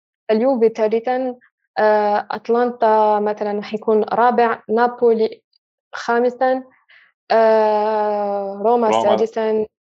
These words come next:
Speaker 2: لازيو السابع.
Speaker 1: لازيو السابع. هكذا. أتوقع أنه هذا الترتيب.
Speaker 2: والله غريب ترتيب، بس حلو،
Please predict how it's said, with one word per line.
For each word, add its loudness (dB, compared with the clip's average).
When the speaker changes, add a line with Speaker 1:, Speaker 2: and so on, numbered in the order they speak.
Speaker 2:
لازيو -6
السابع. -14
Speaker 1:
لازيو 0
السابع. -8
هكذا. -2
أتوقع 0
أنه 0
هذا -2
الترتيب. -10
Speaker 2:
والله 4
غريب 4
ترتيب، -4
بس -4
حلو، 2